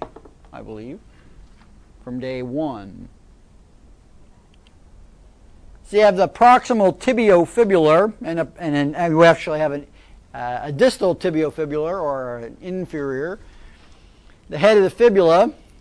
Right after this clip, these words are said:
with the tibia, or the tibula and the, the fibula, fibula and the tibula. But this is not truly part of the joint.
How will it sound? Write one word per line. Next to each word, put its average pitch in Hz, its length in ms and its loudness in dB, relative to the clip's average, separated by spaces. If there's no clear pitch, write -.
with 156 160 -2
the 160 100 -6
tibia, 160 560 2
or 135 160 -6
the 120 300 -8
tibula 127 560 -4
and 120 140 -12
the, 113 240 -14
the 117 100 -16
fibula, 139 540 -8
fibula 160 500 -2
and 127 120 -6
the 120 60 -6
tibula. 139 520 -6
But 151 140 -4
this 240 180 4
is 202 140 2
not 208 280 4
truly 233 480 2
part 208 380 2
of 196 220 2
the 180 80 0
joint. 147 420 0